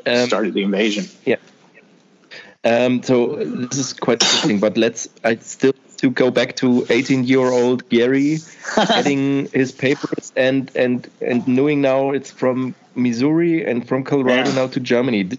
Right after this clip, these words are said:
Speaker 1: you had a choice? Did you, or did you wish something
Speaker 2: Yeah.
Speaker 1: to go some?
Speaker 2: Well, I always wanted to live in California. So they, they give you, like, a
Speaker 1: Yeah.
Speaker 2: dream sheet, they call it,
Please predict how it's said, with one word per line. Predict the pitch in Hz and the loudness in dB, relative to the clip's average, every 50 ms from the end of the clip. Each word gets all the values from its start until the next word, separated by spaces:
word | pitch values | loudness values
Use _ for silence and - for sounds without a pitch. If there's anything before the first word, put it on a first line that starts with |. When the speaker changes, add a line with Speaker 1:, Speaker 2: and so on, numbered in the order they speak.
| _ - | _ -8
Speaker 1:
you | - 117 | -6 -2
had | 147 147 151 | -2 0 0
a | 143 | -2
choice? | 143 - - - 131 131 151 185 175 180 | -4 -4 -2 0 0 2 2 0 -2 -2
Did | - 143 - | -4 -4 -2
you, | 147 151 147 143 143 | 0 0 2 0 0
or | - - 123 123 | 0 0 0 0
did | 123 123 127 131 | 0 -2 -2 0
you | 143 139 | 0 0
wish | 123 127 156 175 - | 2 2 0 0 0
something | - 156 143 175 196 | 0 0 2 2 2
Speaker 2:
Yeah. | 208 202 180 156 | 2 2 2 0
Speaker 1:
to | 123 110 | -2 0
go | 117 123 147 170 | 0 0 0 -2
some? | 165 - - 156 160 160 160 160 - - - - _ _ - - - 131 - - - - - - | -4 -4 -2 -2 0 0 -2 -4 -6 -16 -20 -20 _ _ -16 -8 -4 -4 -4 -6 -8 -14 -4 0
Speaker 2:
Well, | - 208 214 202 - - - - - - - 180 | 2 2 2 2 0 -4 -10 -20 -20 -8 -2 0
I | 175 196 | 2 2
always | 226 262 269 254 202 | 4 2 2 2 2
wanted | 214 226 220 214 202 185 | 0 0 0 0 0 0
to | 202 | 0
live | 196 202 208 196 | 0 0 0 0
in | 196 170 | -4 -6
California. | - - 175 180 185 175 175 - 160 165 180 185 160 131 110 87 - - - | -6 -4 -2 -2 -2 -2 -2 -2 -2 -2 0 0 -2 -2 -2 -4 -6 -8 -8
So | - - 160 147 143 139 143 135 135 131 | -4 -2 -2 0 0 -2 -2 -4 -4 -4
they, | - 147 143 | -4 -6 -6
they | 113 127 139 135 | -4 -4 -6 -6
give | 135 170 202 220 208 | -2 -2 -2 -2 -2
you, | 214 185 165 151 135 123 | -2 -2 -2 -2 -2 -2
like, | 127 151 139 127 - | -2 -2 -2 -2 -4
a | 120 - | -6 -4
Speaker 1:
Yeah. | 113 117 | -2 -2
Speaker 2:
dream | 151 170 165 151 | -2 -2 -4 -4
sheet, | 135 - - 131 113 98 | -6 -8 -8 -8 -8 -4
they | - 117 92 | -4 -6 -6
call | - - 113 110 107 92 | -4 -4 -4 -2 -2 -4
it, | - 98 90 - | -6 -8 -10 -14